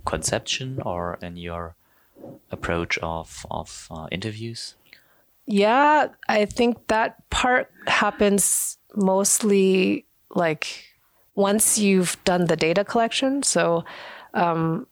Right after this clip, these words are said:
Speaker 2: I, I'm actually doing a diary study right now, or I'm sort of at the tail end of it. Um, a diary study is, like,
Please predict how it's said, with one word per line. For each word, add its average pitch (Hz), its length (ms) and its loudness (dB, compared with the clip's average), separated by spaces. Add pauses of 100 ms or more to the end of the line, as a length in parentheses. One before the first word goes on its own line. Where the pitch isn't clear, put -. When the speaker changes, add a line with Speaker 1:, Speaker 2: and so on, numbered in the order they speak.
(140)
Speaker 2:
I, - 180 -4
I'm 196 160 2
actually 214 300 2
doing 190 560 2 (800)
a 190 80 2
diary 185 460 4
study 165 420 2
right 160 200 2
now, 165 460 0
or 170 240 2
I'm 170 380 -2 (320)
sort 180 220 2
of 165 80 0
at 165 140 -2
the 170 80 0
tail 175 300 2
end 165 240 0
of 170 140 -2
it. - 180 -2 (500)
Um, 156 440 0
a 170 60 2
diary 196 360 2
study 220 500 2
is, 175 320 2
like, 170 460 0